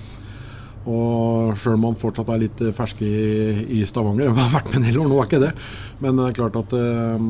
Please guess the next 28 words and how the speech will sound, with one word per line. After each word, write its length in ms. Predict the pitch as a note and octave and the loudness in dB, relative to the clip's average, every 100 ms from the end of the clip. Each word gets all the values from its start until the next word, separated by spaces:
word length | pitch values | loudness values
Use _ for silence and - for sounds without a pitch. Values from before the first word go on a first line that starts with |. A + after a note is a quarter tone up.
| A2 G#2+ G2 - | -2 -4 -8 -4
det 80 | C3+ | -2
er, 120 | A#2+ | 0
det 180 | A#2+ A2 | -2 -2
er 260 | - G#2+ | -4 -4
jo, 320 | B2 E3 D#3+ | 0 0 0
det 160 | C#3+ C3+ | -2 -2
er 80 | A2 | 0
jo 140 | C3+ | 2
en 60 | D#3+ | 0
spesiell, 540 | - C3+ - A2+ G#2 A2 G#2+ | 0 -2 -2 -2 0 0 0
eh, 180 | A2 G#2+ | -2 -2
stemning 640 | G2 - A#2+ G2 G2 A2 | -4 0 2 2 2 0
rundt, 360 | G#2+ F#2+ - - | 0 -2 -4 -6
eh, 420 | G#2+ G#2 G#2 G#2+ | -4 -2 -2 -4
rundt 200 | G#2+ G2+ | -2 -4
sluttspill, 360 | B2+ A#2 - E3+ | -4 -4 -2 0
og 280 | C#3 A#2+ G#2+ - - - - - - - - - | 0 0 -2 -6 -14 -14 -14 -14 -14 -16 -12 -6
får 80 | D3 | 0
bare 160 | B2+ | 2
håpe 220 | B2 G#2 G#2+ | 2 2 0
at 140 | - A#2 | 0 0
sarpinga 400 | C3 G#2+ G2+ G2+ | 0 0 0 0
nå 160 | A2+ C#3 | 0 -2
skjønner 260 | C3+ A2 A2 | 0 0 0
det, 140 | B2 | -2
at, 200 | D3+ - | -4 -4
eh, 340 | C3 B2 A#2+ A#2 | 0 2 0 0
man 240 | A2+ A2+ | 0 2